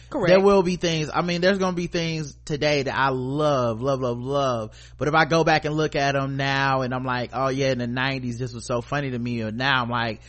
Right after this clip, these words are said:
Speaker 2: "Yeah, you couldn't make this show right now," 'cause people would not allow, people would be like, "What about this issue and that issue?"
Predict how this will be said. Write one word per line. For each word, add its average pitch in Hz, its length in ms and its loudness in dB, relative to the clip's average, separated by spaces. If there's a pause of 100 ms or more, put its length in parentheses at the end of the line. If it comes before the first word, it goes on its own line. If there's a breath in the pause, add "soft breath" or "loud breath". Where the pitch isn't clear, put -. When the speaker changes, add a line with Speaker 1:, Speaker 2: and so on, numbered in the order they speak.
(260 loud breath)
Speaker 2:
"Yeah, 143 260 2
you 143 160 -2
couldn't 143 260 2
make 123 200 -6
this 117 120 -6
show 113 220 -4
right 110 240 -4
now," 147 220 -2
'cause 139 160 -8
people 123 300 -6
would 117 140 -4
not 110 360 -2
allow, 110 540 -2 (200)
people 147 300 -2
would 123 100 -2
be 123 140 -2
like, 120 320 -2
"What 120 120 -4
about 117 220 -4
this 175 220 -2
issue 160 260 -4
and 110 140 -6
that 151 200 0
issue?" 131 380 -8